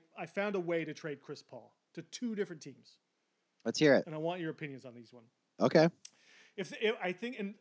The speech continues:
Speaker 1: like, I know you have issues with the Utah Jazz, you don't like their team, and I don't, I'm not really that fond of them either necessarily, especially for a legit playoff team. But if the Jazz wanted to make a legit run this year, I think you would have traded Mike Conley for Chris Paul.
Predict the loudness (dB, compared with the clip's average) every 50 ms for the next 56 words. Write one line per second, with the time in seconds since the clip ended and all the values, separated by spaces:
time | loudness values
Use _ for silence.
0 | _ -12 -10 -8 -6 -4 -4 -2 -2 -2 -2 -2 -2 -2 -2 -4 -6 -8 -10 -12
1 | -14 -12 -12 -12 -12 -12 -10 -8 -8 -8 -8 -8 -8 -8 -8 -10 -10 -12 -14 -14
2 | -14 -14 -16 -14 -14 -14 -16 -14 -14 -14 -12 -12 -10 -8 -8 -6 -6 -8 -10 -12
3 | -16 -14 -12 -12 -12 -12 -12 -14 -16 -16 -16 _ _ _ _ -18 -16 -16 -18 _
4 | _ _ _ _ _ _ -16 -14 -12 -12 -12 -12 -14 -14 -14 -14 -14 -14 -14 -16
5 | -18 -20 -18 -14 -14 -12 -12 -12 -14 -14 -14 -14 -14 -14 -14 -16 -18 _ -20 -20
6 | -18 -18 -18 -16 -16 -16 -18 _ _ -16 -14 -14 -14 -16 -18 -20 -20 -20 -20 -20
7 | -20 _ _ _ _ _ _ _ _ _ _ _ _ _ 2 2 2 2 -2 -10
8 | -10 -8 -4 -2 0 0 0 0 0 -2 -2 -2 -2 -2 -2 -2 -4 -4 -4 -4
9 | -6 -6 -8 -8 -6 -6 -6 -6 -8 -10 -8 -8 -6 -6 -6 -6 -8 -8 -8 -8
10 | -8 -8 -10 -10 -12 -12 -8 -8 -8 -6 -6 -4 -2 -2 -2 -4 -6 -6 -8 -6
11 | -4 -4 -4 -4 -4 -6 -6 -6 -8 -10 -8 -6 -6 -6 -6 -8 -10 -12 -12 -12
12 | -14 -14 -14 -20 -20 -20